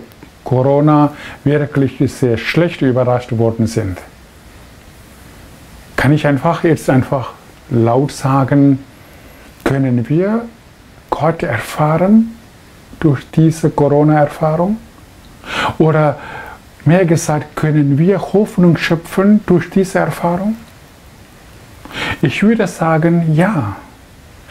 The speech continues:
Weihnachten, was haben wir gemacht? Wir haben auf unserem Kalender notiert. Am vierundzwanzigsten muss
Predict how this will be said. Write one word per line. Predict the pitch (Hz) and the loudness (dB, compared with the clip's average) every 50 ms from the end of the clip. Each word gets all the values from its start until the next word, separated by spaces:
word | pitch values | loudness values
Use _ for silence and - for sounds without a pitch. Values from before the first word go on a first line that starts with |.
| - - - - - - | -10 -6 -6 -4 -4 -2
Weihnachten, | 156 139 165 202 220 220 208 175 156 - - - 190 208 233 247 226 226 - - - - - 113 - | -2 0 0 2 2 2 2 0 -4 -6 -4 -2 0 2 2 2 0 -4 -10 -16 -16 -14 -14 -10 -4
was | - 151 160 160 - - - | -4 -4 -4 -4 -8 -8 -6
haben | 165 165 165 170 165 160 151 | -6 -2 -2 0 0 2 2
wir | 156 151 151 151 | 2 2 2 0
gemacht? | 147 151 156 185 208 220 226 - | 0 0 0 2 0 0 -2 -2
Wir | - 139 147 143 127 - | 0 0 0 0 -2 -2
haben | - 160 170 175 185 180 | -2 0 0 2 2 2
auf | 156 156 147 - - | 2 2 0 2 2
unserem | 160 156 156 - 175 160 160 151 147 | 2 2 2 2 2 4 4 4 4
Kalender | - 151 151 151 165 165 175 170 | 2 0 2 4 4 4 4 4
notiert. | 170 175 175 175 - - 208 185 151 127 120 - - - - - - - - - - | 4 4 2 2 2 2 2 2 2 -2 -4 -6 -12 -18 -20 -20 -20 -20 -20 -10 -4
Am | 123 131 127 | -2 -2 0
vierundzwanzigsten | - 190 208 220 226 226 214 175 - 180 165 160 147 131 156 143 - - - 208 208 208 185 160 156 165 | 2 4 4 4 4 4 2 2 0 0 2 2 2 2 2 0 0 0 0 2 2 4 4 6 6 6
muss | 208 247 247 240 - - - | 6 6 4 0 -2 -10 -18